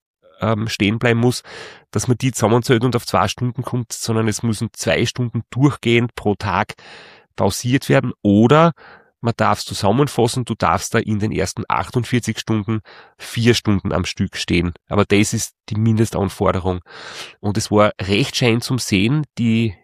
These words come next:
die Schnellsten haben im Prinzip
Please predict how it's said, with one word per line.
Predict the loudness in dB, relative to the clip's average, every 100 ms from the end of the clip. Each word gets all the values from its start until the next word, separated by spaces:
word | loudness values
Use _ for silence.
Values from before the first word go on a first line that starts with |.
| _ -10
die |
Schnellsten | -6 0 2 2 0 -2 -2 0 0
haben | 2 2 2 0 -4 _ _ _ _ _
im | -6 -4
Prinzip | -2 -2 -2 -2